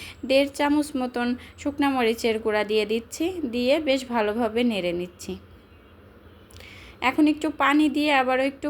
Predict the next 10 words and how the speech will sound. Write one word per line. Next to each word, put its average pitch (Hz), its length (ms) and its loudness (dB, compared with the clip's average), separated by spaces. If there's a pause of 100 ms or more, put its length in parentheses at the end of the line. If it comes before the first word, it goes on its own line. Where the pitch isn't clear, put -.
কষাই 262 360 -2
নিব, 285 200 2 (140)
তারপরে 254 400 0
বাকি 233 360 -2
মশলাগুলো 226 640 -4
আমি 220 220 -2
এখানে 214 340 -6
অ্যাড 190 200 -2 (100)
করে 170 220 -2
দিব। 165 200 -6